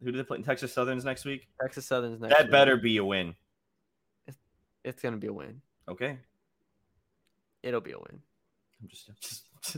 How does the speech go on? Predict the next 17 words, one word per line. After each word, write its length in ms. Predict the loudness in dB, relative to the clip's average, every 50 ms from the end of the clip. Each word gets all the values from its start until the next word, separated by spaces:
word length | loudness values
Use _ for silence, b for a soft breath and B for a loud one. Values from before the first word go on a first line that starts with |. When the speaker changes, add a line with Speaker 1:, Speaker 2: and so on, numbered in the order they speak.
| -12 -16 -20
Speaker 1:
<laughs> 120 | -20 -14 -8 -8
I'm 60 | -4
just, 280 | -4 -4 -6 -4 -2
I'm 180 | -2 0 0 0
just 160 | -2 -4 -4
throwing 240 | -2 0 2 2 2
out 240 | 2 2 0 -2 -8 b b b b b b -6
uh, 300 | 0 2 2 2 2 0 -4 -8 -14 -10 -4 -2
I'm 140 | -2 -2
just 160 | -2 -6 -4 -2
gaslighting 420 | 0 0 0 0 -4 -6 -6 -6
everyone, 380 | -6 -8 -8 -8 -8 -8 -10 -12 -18 _ -10
making 260 | -8 -6 -6 -6 -6
sure 180 | -6 -6 -6 -4
that 120 | -4 -6 -8 -8 -12
Speaker 2:
<laughs> 80 | -16 -10
Speaker 1:
they, 320 | -4 -2 0 0 -2 -4